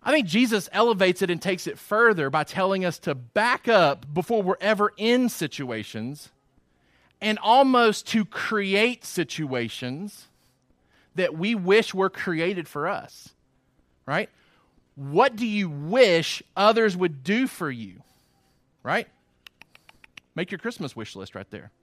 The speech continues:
right? Let's tie this into the, the Christmas time, right? What's the wish list, right? He says, "Whatever you wish others would do for you, do that to other people,"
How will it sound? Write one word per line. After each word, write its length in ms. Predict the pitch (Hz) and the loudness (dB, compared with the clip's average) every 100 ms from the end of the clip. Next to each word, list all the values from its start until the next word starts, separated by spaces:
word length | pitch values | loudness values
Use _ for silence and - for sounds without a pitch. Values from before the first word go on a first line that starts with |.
| _ | _
right? 240 | - 151 196 _ _ | -10 -10 -10 _ _
Let's 140 | - - | -14 -12
tie 220 | - 180 | -4 -2
this 180 | 175 - | -2 -6
into 180 | 170 151 | -8 -4
the, 200 | 139 - _ - | -4 -6 _ -12
the 80 | 147 | -12
Christmas 540 | - - 165 131 113 | -10 -8 -8 -8 -10
time, 300 | - 120 101 | -10 -10 -8
right? 180 | 110 160 _ _ _ _ | -6 -8 _ _ _ _
What's 220 | - 254 - | 0 0 2
the 140 | 208 | -2
wish 320 | 156 254 - | 0 -2 -2
list, 440 | 143 104 - - - _ _ _ _ _ | -8 -8 -12 -20 -20 _ _ _ _ _
right? 160 | - 226 | -4 0
He 100 | 240 | 2
says, 200 | 226 190 | 2 0
"Whatever 580 | 180 196 - 277 294 302 | 0 -2 0 -2 0 -2
you 220 | 233 226 | -2 -4
wish 480 | 180 233 226 180 - - | -2 2 2 2 -6 -8
others 380 | 220 269 277 202 | -4 -2 -2 -4
would 220 | 202 156 | -6 -6
do 220 | 220 294 | -4 -4
for 200 | - 175 | -4 -6
you, 400 | 143 131 127 175 _ _ _ _ _ _ _ _ _ 143 123 - | -6 -6 -6 -8 _ _ _ _ _ _ _ _ _ -18 -18 -4
do 320 | 220 294 330 | 0 2 2
that 400 | 214 160 156 151 | 2 0 -2 -4
to 160 | 214 156 | -6 -2
other 220 | 170 180 | -2 -2
people," 460 | 220 311 - - | -6 -8 -8 -16